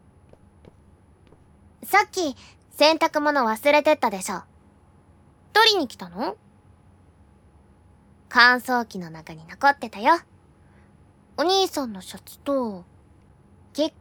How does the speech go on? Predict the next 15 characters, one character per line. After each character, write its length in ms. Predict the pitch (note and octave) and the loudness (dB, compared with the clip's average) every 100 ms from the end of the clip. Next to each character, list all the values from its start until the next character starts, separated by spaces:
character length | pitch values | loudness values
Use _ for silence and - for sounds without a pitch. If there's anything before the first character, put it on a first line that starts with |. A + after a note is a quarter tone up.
| _ | _
構 180 | - F3+ - - | -20 -18 -20 -20
可 260 | - D#3 E3+ | -18 -16 -10
愛 280 | A#3+ B3+ F3+ | -6 -6 -8
い 40 | - | -12
パ 140 | F#3 | -14
ン 100 | D#3+ - | -14 -16
ツ、 220 | - - - _ _ | -20 -20 -20 _ _
履 160 | C4+ A#3+ | 2 2
い 40 | |
て 140 | A#3+ A#3 | 0 -10
る 100 | A3+ | -4
ね。 120 | C#4 - _ - _ _ _ _ _ - - _ - | -4 -6 _ -20 _ _ _ _ _ -20 -20 _ -12
店 320 | F#3 - E4+ | -8 -4 -4
パ 140 | G4 | -4
ン？ 80 | G#4 | -8